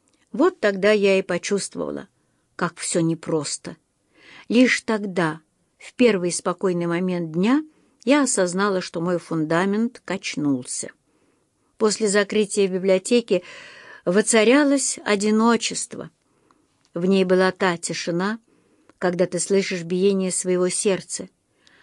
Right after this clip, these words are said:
а в рядах полок кроются темные таинственные тени. Большинство знакомых библиотекарей стараются не оставаться в служебном помещении после работы, особенно с наступлением темноты.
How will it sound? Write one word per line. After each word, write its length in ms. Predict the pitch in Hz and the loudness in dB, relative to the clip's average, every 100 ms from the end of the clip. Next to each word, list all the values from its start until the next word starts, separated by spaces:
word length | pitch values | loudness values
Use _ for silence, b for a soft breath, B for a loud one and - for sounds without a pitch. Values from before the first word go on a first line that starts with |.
| B B B - | B B B -4
а 120 | 180 | 0
в 40 | |
рядах 440 | 185 180 190 185 - | 2 4 2 2 -2
полок 480 | 214 269 240 - b b b | 2 2 2 -4 b b b
кроются 460 | 202 208 190 - 175 | 4 6 4 2 -6
темные 540 | - 240 269 240 185 | 2 6 6 6 2
таинственные 840 | 170 160 202 - - 170 170 170 | -2 -2 -2 -4 -4 -2 0 -2
тени. 560 | 165 - 147 143 - - _ _ _ _ _ _ _ | -4 -2 -2 -2 -8 -14 _ _ _ _ _ _ _
Большинство 640 | 180 226 - 269 - 262 | 2 2 4 0 4 2
знакомых 580 | 202 180 190 214 180 160 | 4 0 0 0 2 0
библиотекарей 800 | 175 170 180 190 - 262 202 170 | -2 0 -2 0 -2 -2 -2 -6
стараются 720 | - 190 202 214 202 - 190 b b b b - | -6 -2 0 -2 -4 -4 -4 b b b b 0
не 140 | 208 | 0
оставаться 580 | 214 - 254 294 269 165 | 2 0 2 2 0 -4
в 60 | |
служебном 500 | - 196 185 180 180 | -2 -2 0 0 0
помещении 680 | 175 196 220 220 - 147 156 | -2 0 0 0 -2 0 -2
после 360 | 151 165 - 170 | -2 -4 -2 0
работы, 540 | 185 180 160 - 156 _ B B B B | 0 0 -4 -4 -16 _ B B B B
особенно 500 | 196 - 202 190 190 | -2 0 0 0 -2
с 100 | - | -2
наступлением 720 | 190 - 196 202 196 190 190 | -2 -2 -2 0 0 0 -2
темноты. 600 | - 196 208 220 156 | -2 -2 -2 -4 -8